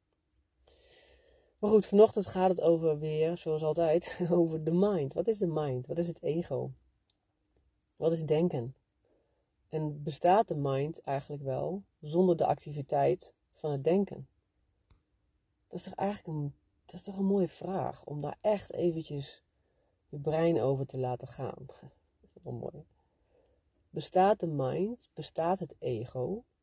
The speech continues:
bestaat de persoon, in deze context alle drie eventjes als gelijk gezien,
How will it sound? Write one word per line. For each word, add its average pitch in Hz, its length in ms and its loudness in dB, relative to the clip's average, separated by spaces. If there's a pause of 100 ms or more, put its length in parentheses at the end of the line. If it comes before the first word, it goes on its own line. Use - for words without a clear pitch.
(200)
bestaat 156 560 -2
de 143 100 -4
persoon, 135 640 -8 (1160)
in 135 60 -4
deze 123 280 -2
context 127 500 -6
alle 131 200 -6
drie 117 220 -8
eventjes 110 460 -12
als - 180 -16
gelijk 110 480 -10 (140)
gezien, 156 380 -8